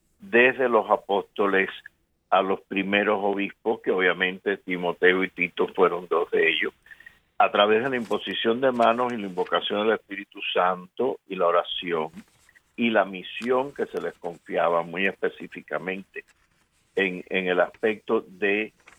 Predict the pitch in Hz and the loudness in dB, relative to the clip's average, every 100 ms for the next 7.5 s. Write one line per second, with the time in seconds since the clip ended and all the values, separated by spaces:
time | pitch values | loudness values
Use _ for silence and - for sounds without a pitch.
0 | _ - - 104 98 98 95 - 107 101 | _ -12 -2 0 2 0 -4 -6 -4 0
1 | 98 113 151 160 107 101 92 87 90 98 | 4 4 4 0 -8 -6 -4 -2 0 -2
2 | - 113 98 90 90 95 110 - - 107 | 0 0 0 0 0 2 0 -2 -8 -4
3 | 107 131 - - 202 - 185 - 87 - | -2 -4 -4 0 0 0 -4 -4 -16 -10
4 | 101 117 104 90 87 98 92 92 - _ | -4 -2 0 -2 -6 -6 -6 -6 -8 _
5 | _ _ - 151 151 143 - 139 151 131 | _ _ -4 -2 0 -2 -2 -2 0 0
6 | 110 110 113 127 101 - 98 - 87 85 | 0 2 2 -2 -12 -4 -4 -2 -4 -4
7 | 113 110 92 78 82 | -6 -8 -10 -10 -10